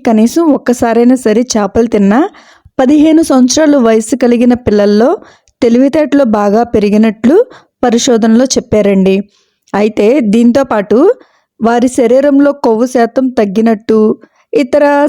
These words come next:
శరీర భాగాలు సక్రమంగా ఎదిగినట్లు పరిశోధనలో వెల్లడైందండి. చేపలో చాలా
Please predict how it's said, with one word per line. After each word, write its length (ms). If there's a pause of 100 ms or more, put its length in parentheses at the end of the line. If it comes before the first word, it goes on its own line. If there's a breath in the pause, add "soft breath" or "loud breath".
శరీర 300 (140)
భాగాలు 340 (100)
సక్రమంగా 640 (120)
ఎదిగినట్లు 600 (600 soft breath)
పరిశోధనలో 720 (180)
వెల్లడైందండి. 800 (460)
చేపలో 400 (140)
చాలా 240